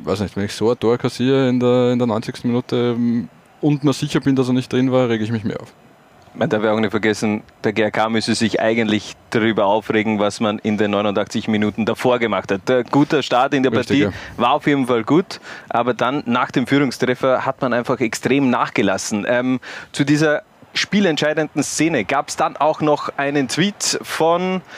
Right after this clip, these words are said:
Speaker 2: äh, Runner Tweets. Der hat da scheinbar die Kamera aber richtig geil draufgehalten, muss man sagen. Hat er auch dann geschrieben, da ich gerade das Okular vor dem Auge hatte,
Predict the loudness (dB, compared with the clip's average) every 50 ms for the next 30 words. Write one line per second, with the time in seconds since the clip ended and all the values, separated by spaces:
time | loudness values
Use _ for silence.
0 | -18 -18 -18 -8 -2 0 0 2 2 2 2 0 0 0 0 0 0 0 0 -2
1 | -2 -2 -4 -2 -4 -4 -4 -4 -4 -2 -2 0 0 2 2 0 -2 0 0 -2
2 | 0 0 0 0 0 0 0 -2 -2 -2 -2 0 0 0 0 0 2 2 2 2
3 | 2 0 0 -2 -4 -4 -6 -8 -6 -6 -6 -4 -2 0 0 2 0 0 0 0
4 | 0 0 0 0 -2 -2 0 0 0 -2 -2 -2 -2 -2 0 0 0 0 0 0
5 | 0 0 -2 -2 0 0 2 0 0 0 -2 -2 -2 0 0 0 0 0 0 0
6 | -2 -2 0 0 -2 0 0 0 0 0 0 0 0 0 0 0 -2 -2 -2 -2
7 | -2 0 2 2 2 4 4 2 2 0 0 0 0 0 0 0 0 0 0 2
8 | 2 2 0 0 0 0 0 0 -2 -2